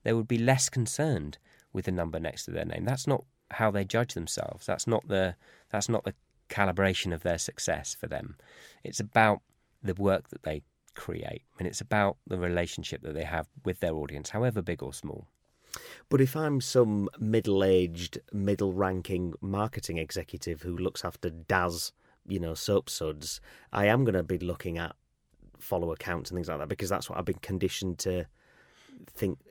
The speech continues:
Speaker 2: is what matters, rather than genuine reach or engagement.
Speaker 1: I would love to counsel that middle-aged marketing executive and say that shouldn't be your primary concern at all. You should be looking at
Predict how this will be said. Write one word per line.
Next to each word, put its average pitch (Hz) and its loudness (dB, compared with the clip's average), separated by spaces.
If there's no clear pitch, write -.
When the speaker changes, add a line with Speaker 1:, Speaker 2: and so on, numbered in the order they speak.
Speaker 2:
is 101 -6
what 98 0
matters, 98 -2
rather 90 0
than 87 2
genuine 87 0
reach 98 0
or 85 -4
engagement. 87 0
Speaker 1:
I 95 2
would 87 -2
love 92 0
to - -14
counsel 101 2
that 82 -4
middle-aged 87 0
marketing 90 -2
executive 90 -2
and 98 0
say 92 6
that 95 4
shouldn't 135 2
be 80 -6
your 82 -2
primary 73 -6
concern 73 -6
at - -10
all. 76 -6
You 82 -6
should - -4
be 98 -2
looking 85 -4
at 73 -8